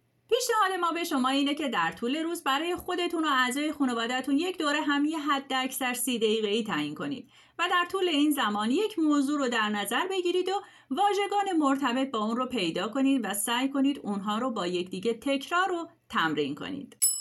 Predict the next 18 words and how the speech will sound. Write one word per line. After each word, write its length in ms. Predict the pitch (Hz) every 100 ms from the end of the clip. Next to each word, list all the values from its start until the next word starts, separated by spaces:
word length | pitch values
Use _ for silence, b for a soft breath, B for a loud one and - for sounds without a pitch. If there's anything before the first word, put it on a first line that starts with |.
| - - - 1077 - - - - - _ _ _ _ _ _ _ _
سومین 600 | - 392 359 359 349 339
مورد، 480 | 320 302 247 - - _ _ _ _
انتخاب 480 | 381 440 427 415 392
منابع 640 | 339 302 254 247 240 269
مناسب 520 | 233 226 233 233 - 403 453 -
برای 320 | 285 247 226
یادگیری 580 | 202 185 185 208 277 381
زبان 340 | 277 185 156
انگلیسی. 680 | 147 95 92 90 - - - _ _ _
منابع 520 | 403 466 453 440 453 339
زیادی 520 | 262 226 180 147 135
برای 400 | 214 269 359 392
یادگیری 460 | 392 370 349 339 330
زبان 340 | 320 294 294
انگلیسی 540 | 285 277 285 285 339 392 - -
وجود 380 | 208 233 185 185
داره، 320 | - - - _
مثل 360 | 220 220 240 269